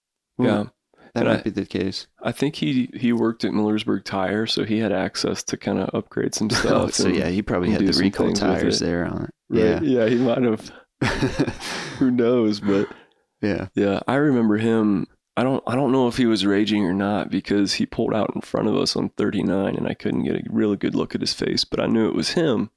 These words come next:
Speaker 1: Okay, yeah, you couldn't see if it was red.
Speaker 2: Yeah, 'cause he was pulling out fr-, right, I couldn't see if his face was
Speaker 1: Yeah.
Speaker 2: red.
Speaker 1: You recognize that Explorer, though. Yeah.
Speaker 2: Recognize that Explorer, and it was pulling out on a thirty-nine, turning right on a thirty-nine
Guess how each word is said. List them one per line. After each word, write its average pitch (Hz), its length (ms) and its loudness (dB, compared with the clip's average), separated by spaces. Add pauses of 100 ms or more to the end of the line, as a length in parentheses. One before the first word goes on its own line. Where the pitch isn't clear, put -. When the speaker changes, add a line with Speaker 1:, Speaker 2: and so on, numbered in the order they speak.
Speaker 1:
Okay, 82 340 -4
yeah, 82 120 0
you 73 120 -2
couldn't - 220 -6
see - 160 -2
if - 100 -12
it - 60 -4
was 117 100 -8
red. - 320 -4
Speaker 2:
Yeah, 110 240 2
'cause 107 160 -2
he 117 140 2
was 104 160 0
pulling 113 360 0
out 104 320 0
fr-, - 200 -4
right, 120 220 2
I 110 40 2
couldn't 120 220 2
see 127 160 2
if 113 80 0
his 107 160 0
face 123 260 0
was 101 140 0
Speaker 1:
Yeah. 104 80 2
Speaker 2:
red. 104 300 2 (200)
Speaker 1:
You 95 160 2
recognize 92 400 0
that 85 140 0
Explorer, 82 480 0
though. 82 160 2
Yeah. 92 140 -4
Speaker 2:
Recognize 113 580 2
that 110 160 2
Explorer, 107 560 2
and 98 100 2
it - 80 -2
was 101 160 0
pulling 110 400 0
out 101 260 0
on 98 180 0
a 90 60 -2
thirty-nine, 95 960 0
turning 101 360 0
right 95 280 0
on 90 160 0
a 95 60 -4
thirty-nine 80 800 0